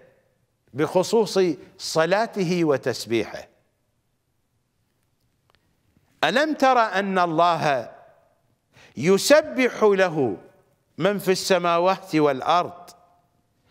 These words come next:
والطير صافات كل قد علم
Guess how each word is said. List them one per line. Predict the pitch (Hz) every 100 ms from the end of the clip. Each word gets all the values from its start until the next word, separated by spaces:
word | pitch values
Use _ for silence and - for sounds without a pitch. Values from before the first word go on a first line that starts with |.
| _ -
والطير | 170 175 - - 202 226 208 185
صافات | 139 160 139 123 - 175 180 127 - - - _ _ _ _ _ _ _ _ _ _ _ -
كل | 262 320 262 226 185 123 90 - - _ _ _ _
قد | 156 156
علم | 139 185 214 190 170 143